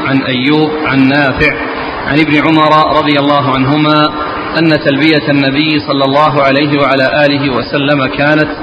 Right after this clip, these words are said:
"لبيك اللهم لبيك، لبيك لا شريك لك لبيك، إن الحمد والنعمة لك والملك لا شريك لك". قال: "وفي الباب عن ابن مسعود وجابر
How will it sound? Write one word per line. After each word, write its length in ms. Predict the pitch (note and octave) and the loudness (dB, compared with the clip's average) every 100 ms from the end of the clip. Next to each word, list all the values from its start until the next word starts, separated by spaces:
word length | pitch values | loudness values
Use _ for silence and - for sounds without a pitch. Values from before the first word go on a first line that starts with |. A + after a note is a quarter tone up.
| - - - - | -10 -10 -8 -4
"لبيك 440 | C3 C#3 D#3+ D#3+ | -2 0 0 0
اللهم 520 | D3+ C#3+ C#3 D#3 D3+ | 0 2 2 2 2
لبيك، 560 | C#3+ C3+ A#2 C#3+ D3+ D3+ - D3 | 2 0 0 2 2 0 -4 -6
لبيك 460 | C3 A#2+ D3+ D#3+ D3+ | -4 -2 -2 0 0
لا 200 | C#3+ C3+ | 2 2
شريك 320 | C3+ C#3 D#3 C#3 | 0 -2 -2 -2
لك 260 | C3+ D3 | -2 -2
لبيك، 520 | C3+ B2+ A#2+ D3 D3 - - - - - - | -2 -2 0 0 0 -2 -8 -8 -8 -8 -4
إن 180 | F3 E3 | 0 0
الحمد 380 | D3+ D#3 D3+ D3 | 0 0 2 4
والنعمة 600 | C#3+ C#3 D3+ C#3 D3 C#3+ C3+ | 4 2 2 2 0 0 0
لك 140 | C#3+ C#3 | 0 2
والملك 400 | C3+ B2+ C#3 C#3+ - - - | 2 2 2 0 -4 -6 -2
لا 200 | C#3 C#3+ C#3 | 2 2 0
شريك 320 | B2+ D3+ E3 | -2 -2 0
لك". 180 | D#3 - A2+ - - - - - - - - | 0 0 -6 -8 -10 -10 -10 -10 -10 -8 0
قال: 220 | D#3 D#3+ | 2 4
"وفي 220 | D#3 D3 | 2 2
الباب 360 | C#3+ C3+ D#3+ D3+ | 0 2 2 2
عن 160 | D3 | 2
ابن 180 | D3 C#3 | 0 0
مسعود 440 | C#3 C3+ C3+ D3+ D3 | -2 -2 -2 0 0
وجابر 760 | D3+ B2+ C#3+ C#3+ D3+ D3+ D3+ | 0 0 2 2 2 2 0